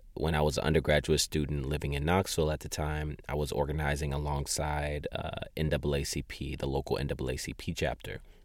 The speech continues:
And we were working around issues such as, like, voter suppression, voting rights, discrimination, racism, and even a few issues around juvenile justice. And so fast forward a couple of years,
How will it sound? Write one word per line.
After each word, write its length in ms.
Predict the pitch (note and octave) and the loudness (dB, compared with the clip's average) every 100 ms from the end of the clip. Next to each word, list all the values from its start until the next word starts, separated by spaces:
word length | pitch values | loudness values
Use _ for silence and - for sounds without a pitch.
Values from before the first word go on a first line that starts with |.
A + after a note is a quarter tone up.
| - | -12
And 240 | - C#2+ C#2+ | -2 0 4
we 140 | D#2+ | 4
were 220 | D#2+ D#2+ | 6 6
working 440 | D2+ D2+ D2+ D2 D2 | 6 4 2 0 0
around 420 | D2 D2 C#2+ C#2+ | 0 0 0 -2
issues 500 | - D3+ - D2 C#2+ | 0 0 2 0 0
such 240 | - C#2 - | 0 -2 -4
as, 160 | B1+ | -6
like, 180 | - - | -8 2
voter 280 | E2+ E2+ E2+ | 6 8 8
suppression, 680 | - D#2+ E2 E2 - D#2+ | 4 4 4 4 2 0
voting 320 | D#2 D2+ D2+ D2 | 2 2 2 2
rights, 480 | D#2 D2 C#2+ - - - - - - | 2 2 -2 -6 -8 -14 -20 -20 -2
discrimination, 960 | D#2+ - C#2+ C2+ D#2+ E2+ - E2 D#2+ D2 | 0 2 2 4 6 8 6 4 4 6
racism, 640 | D#2+ D#2+ - D#2+ D#2+ D2+ | 6 6 6 4 4 0
and 160 | - D2 | 0 -2
even 280 | F2+ G#2 G2+ | 2 4 6
a 60 | E2 | 4
few 240 | - E2 | 2 4
issues 720 | D#2 - E2 D#2 D2+ D2 - - - - - - | 4 4 4 4 2 0 -4 -8 -20 -20 -20 -2
around 680 | D2+ D2 D2+ D2+ D2+ D2+ C#2+ | 2 6 6 6 4 2 0
juvenile 360 | D#2 C2+ C2+ | 0 0 -2
justice. 720 | C#2 - - - - - - - - - | 6 6 6 0 -6 -6 -8 -10 -18 -6
And 100 | E2 | -2
so 220 | - D2+ | 0 0
fast 340 | D2+ F#2+ G2 - | 8 10 10 8
forward 280 | F#2 F2 E2 | 8 8 8
a 40 | |
couple 300 | - D#2+ E2 | 4 2 4
of 60 | D#2 | 4
years, 440 | D2 D2+ D2+ - | 4 4 4 0